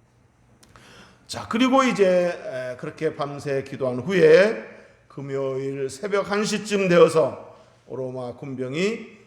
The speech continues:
예수님을 체포하러 겟세마네 동산에 올라왔습니다. 예수님은 그 자리에서 로마 군병에 의해 체포되어 곧바로 대제사장의 뜰에 가서 재판을 받으셨습니다.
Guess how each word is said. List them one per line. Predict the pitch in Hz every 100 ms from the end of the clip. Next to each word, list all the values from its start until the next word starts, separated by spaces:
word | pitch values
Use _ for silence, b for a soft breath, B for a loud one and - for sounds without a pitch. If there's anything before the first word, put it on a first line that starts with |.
| _
예수님을 | 117 113 113 110 110 104
체포하러 | 127 - 135 127 139 170 - B B B
겟세마네 | - 117 120 113 110 110
동산에 | 110 110 110 110 123 147 -
올라왔습니다. | - 113 110 107 - 131 117 104 98 101 - - _ _ _ _ _ _ _ - b b b b b
예수님은 | 139 147 147 147
그 | 165
자리에서 | 160 160 160 156 170 190 220 - - B B B B
로마 | 156 160 160
군병에 | 151 156 151 151
의해 | 151 151
체포되어 | 151 214 190 202 180 185 165 131 - - - -
곧바로 | 233 226 226 196 208 226 233 - - - _
대제사장의 | 165 156 151 147 143 135 139 135
뜰에 | 139 233 214
가서 | 147 110 117 107 -
재판을 | 139 135 135 120 139 180 -
받으셨습니다. | 117 117 117 127 135 143 123 107